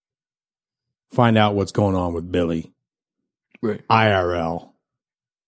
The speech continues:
Speaker 1: 'Cause that's spooked Eleven enough. So they go traipse into his,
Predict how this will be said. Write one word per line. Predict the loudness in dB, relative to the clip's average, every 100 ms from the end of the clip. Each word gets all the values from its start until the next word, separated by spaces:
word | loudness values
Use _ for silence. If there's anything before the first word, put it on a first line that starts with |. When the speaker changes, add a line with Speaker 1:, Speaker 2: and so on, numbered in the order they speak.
| _ _ _ _ -4
Speaker 1:
'Cause | 2
that's | 2 0
spooked | 2 2 2
Eleven | -4 -4 -4 -6 -8 _ _ -20 -20 -20 -20 _ _ _ 0
enough. | 2 2 -2 -14 -20 _ _ _ _ _ _
So | 0 4
they | 6
go | 6 6 6 4 2 -6 -20 -20 -20 _ _ _ _ _ _ _ _ _ _ _ _
traipse | 0 2 2 0
into | -4 -2
his, | 0 0 -2 -6